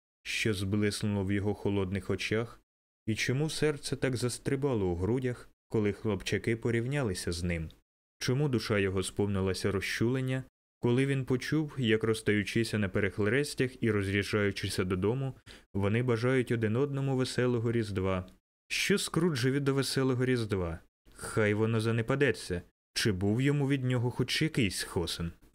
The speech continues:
«А школа ще не геть спорожніла», сказав дух. «Якийсь бідолашний хлопчик, позабутий усіма, залишився там на самоті».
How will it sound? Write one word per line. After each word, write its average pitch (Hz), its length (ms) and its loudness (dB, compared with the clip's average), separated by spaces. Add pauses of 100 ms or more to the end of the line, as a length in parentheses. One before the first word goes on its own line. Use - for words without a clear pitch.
(140)
«А 123 60 0
школа 135 500 0
ще - 300 -4
не 160 120 0
геть 110 200 0
спорожніла», 101 840 -4
сказав 90 580 -2
дух. 85 360 -6
«Якийсь 120 460 4
бідолашний 113 720 2
хлопчик, 127 580 -4
позабутий 143 720 -2
усіма, 135 560 -4
залишився 117 840 0
там 117 240 -6
на 120 100 -4
самоті». 131 560 -8